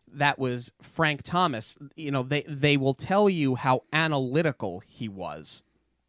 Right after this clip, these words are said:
And he really broke things down. And you, you sort of see him do this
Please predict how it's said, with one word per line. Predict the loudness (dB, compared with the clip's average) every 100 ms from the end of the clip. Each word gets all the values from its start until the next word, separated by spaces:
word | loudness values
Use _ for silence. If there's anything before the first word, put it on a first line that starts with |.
| _ _ _ _ -20 -2
And | 2 4 2 -4 _ _ -14
he | -6 -4
really | 0 0 0 -2 -4 -8 -20 _
broke | -2 4 4 2
things | -4 -2 -2 -4
down. | -4 -2 -2
And | -4 -6
you, | -4
you | -2 -2
sort | -2 -2 -2 -2
of | -6
see | -8 -8 -6
him | -4 -4
do | 0 0
this | 0 -4 -6